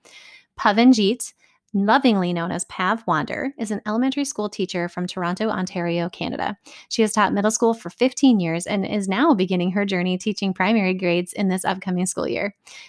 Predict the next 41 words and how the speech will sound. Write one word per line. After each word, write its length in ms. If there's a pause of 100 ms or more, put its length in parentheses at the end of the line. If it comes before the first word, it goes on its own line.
Pav 260
makes 280
up 140
half 260
of 140
the 80
hosting 340
team 300
of 120
the 120
Staff 320
Room 120
podcast 560
and 220
the 60
Drive 360
on 260
Voice 280
Ed 180
Radio. 400 (380)
She 240
and 100
Che 220
Chaney 360
have 120
also 300
been 160
involved 320
in 80
several 320
other 160
projects 480
involving 500
education, 540
including 420
encouraging 580
educators 500
to 200
rediscover 540
their 160
voice 340